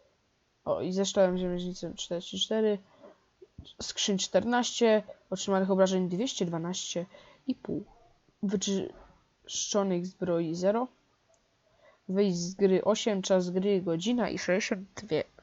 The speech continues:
minuty. Insta. Yy, sześćdziesiąte drugie,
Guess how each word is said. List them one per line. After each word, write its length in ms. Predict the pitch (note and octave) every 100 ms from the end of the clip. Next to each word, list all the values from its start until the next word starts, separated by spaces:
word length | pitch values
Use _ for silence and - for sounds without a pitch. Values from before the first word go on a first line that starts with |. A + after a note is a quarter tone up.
| _ -
minuty. 300 | - - - - _ _ F#3
Insta. 340 | F3+ - - - _ _ _ - - - - - - -
Yy, 80 | - G3+ G3 F#3+ F#3+ F#3+ _ _ _ -
sześćdziesiąte 540 | - G3+ G3 F#3 E3
drugie, 360 | - - -